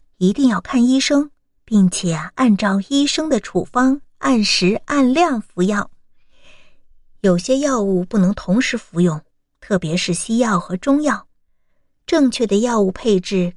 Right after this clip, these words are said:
可以达到事半功倍的效果，但是如果搭配不当，就会降低疗效，甚至啊，引发更严重的疾病。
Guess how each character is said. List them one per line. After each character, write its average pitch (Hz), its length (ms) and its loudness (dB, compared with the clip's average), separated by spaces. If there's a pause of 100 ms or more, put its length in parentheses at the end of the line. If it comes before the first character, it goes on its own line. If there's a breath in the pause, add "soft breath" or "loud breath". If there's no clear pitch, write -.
可 - 160 -2
以 196 180 0
达 165 240 -2
到 196 200 0
事 214 260 0
半 190 240 2
功 269 220 2
倍 277 160 0
的 175 100 -8
效 190 300 -2
果， - 260 -8 (680)
但 190 200 2
是 165 300 -2
如 175 220 -2
果 165 120 -6
搭 214 200 -4
配 - 180 -8
不 - 160 -12
当， 220 240 -2 (380)
就 294 120 0
会 233 160 -2
降 240 240 0
低 269 160 -2
疗 190 240 0
效， 220 320 -2 (360)
甚 196 280 0
至 175 200 -2
啊， - 180 -4 (180)
引 165 200 2
发 214 260 -2
更 302 260 2
严 175 280 0
重 262 160 0
的 160 100 0
疾 226 220 -4
病。 226 200 -6